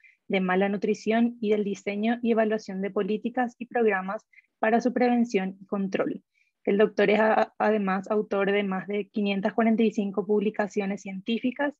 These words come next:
con más de cuarenta y ocho mil quinientas setenta y tres citaciones. Además, también tengo el honor de presentar a la doctora Ana Paula Bortoleto.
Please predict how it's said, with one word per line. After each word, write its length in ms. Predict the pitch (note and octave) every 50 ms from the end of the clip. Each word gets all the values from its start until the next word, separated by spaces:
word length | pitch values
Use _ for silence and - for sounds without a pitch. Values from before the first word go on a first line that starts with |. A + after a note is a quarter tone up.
| _ - - _ _ _ _
con 180 | - A3+ A3+ A3
más 180 | G3+ G3 F#3+
de 140 | F#3+ G#3+ G#3+
cuarenta 340 | G#3+ G#3+ G#3+ G#3+ G#3+ G3+ A3
y 40 | A3
ocho 240 | A3 G#3+ - A3+ G#3+
mil 260 | G#3 G3+ G3+ A#3 F#3+
quinientas 440 | A#3 A3+ G#3+ G3 F#3+ F#3 G3+ F#3+ -
setenta 360 | F3 E3 - G#3 G#3 G3 G#3
y 60 | G3+
tres 240 | - F3+ F#3 F#3 F#3+
citaciones. 560 | - F#3+ - G3+ G3 F#3 - F3 - - - - _ _ _ _ _ _ _ - - _ _ _ _ _ _ _ _
Además, 440 | G#3 G#3+ A3 G#3+ G#3 G#3 A3+ A3+
también 320 | - B3 A#3 A3+ A3+ A3 A3 G#3
tengo 180 | G#3+ G#3+ G#3
el 140 | A3 A3 A3+
honor 240 | A3+ G#3+ G3+ G3+ G3
de 100 | G3+ G3
presentar 640 | - A3+ A3+ A#3+ A3+ A3 G3+ G3+ G3 F#3+ F#3+ F#3 -
a 60 | G3+
la 140 | G3 G3+ G3+
doctora 520 | G3+ G#3 G3 _ - F#3+ F3+ F#3+ F#3+ G3
Ana 240 | G3 G3+ G3 G3+ G3
Paula 360 | - - F#3 F#3+ F#3 F#3 G3
Bortoleto. 760 | G3+ G3+ F#3+ G3 G#3+ G3+ F#3 F3 E3+ - - B3+ D4 D4